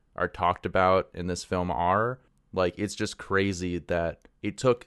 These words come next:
this much for anything to actually be done about it. Because, like, in, after, after the movie's over, it's like, okay, hundreds of people came forward after the story broke, and, like, as,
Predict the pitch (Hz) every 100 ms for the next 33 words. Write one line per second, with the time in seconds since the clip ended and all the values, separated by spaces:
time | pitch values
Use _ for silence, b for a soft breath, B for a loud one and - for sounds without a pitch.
0 | - 87 107 110 - 95 90 - - -
1 | 87 92 95 90 87 87 - 92 90 78
2 | 78 90 95 110 - - 113 - 104 104
3 | 98 117 107 104 104 - 104 107 107 101
4 | 98 92 92 90 90 85 - 85 - -
5 | 120 95 80 - - 143 143 135 113 95
6 | 92 - 101 95 92 95 95 - 95 95
7 | 87 87 87 90 87 - 92 90 90 90
8 | 87 87 90 85 87 85 - 87 85 -